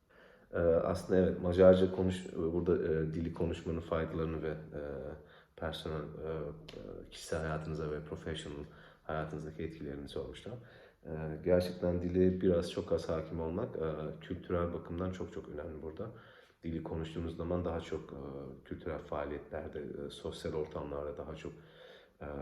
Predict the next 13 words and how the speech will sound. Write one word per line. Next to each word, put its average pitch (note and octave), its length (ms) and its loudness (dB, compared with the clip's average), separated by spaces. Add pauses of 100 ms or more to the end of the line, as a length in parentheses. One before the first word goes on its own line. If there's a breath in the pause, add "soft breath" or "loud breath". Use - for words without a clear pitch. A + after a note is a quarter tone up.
(240)
girebiliyorsunuz. D#2+ 760 -4
Çünkü, F2 220 -4
e, D2+ 580 -8
nüfusun F2 440 -2
çoğunluğunun E2+ 500 -2
aslında D#2+ 320 -2
İngilizce D#2+ 280 -4
konuştuğunu, D#2+ 640 -6 (1160 loud breath)
İngilizceye F2 420 0
hakim E2+ 300 -2
olduğunu D#2+ 260 -2
pek - 180 -2
söyleyemem. D#2+ 600 -2